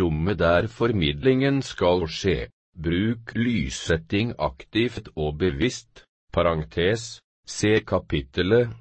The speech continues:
sitat, det lille ekstra, sitat, slutt, på side ett hundre og nittifem, parentes, slutt. Spill gjerne litt akkurat passe skummel bakgrunnsmusikk.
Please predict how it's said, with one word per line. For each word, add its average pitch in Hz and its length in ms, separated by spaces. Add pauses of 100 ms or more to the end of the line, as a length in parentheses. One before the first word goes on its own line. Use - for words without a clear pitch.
(260)
sitat, 85 920 (260)
det 90 420
lille 95 560
ekstra, 69 600 (340)
sitat, - 880 (320)
slutt, - 600 (260)
på 113 320
side 90 640
ett - 320
hundre 80 320
og 73 80
nittifem, 78 640 (340)
parentes, 85 880 (320)
slutt. - 640 (300)
Spill 107 500
gjerne 90 480
litt 92 320
akkurat 78 720
passe - 420
skummel 80 600
bakgrunnsmusikk. 78 1600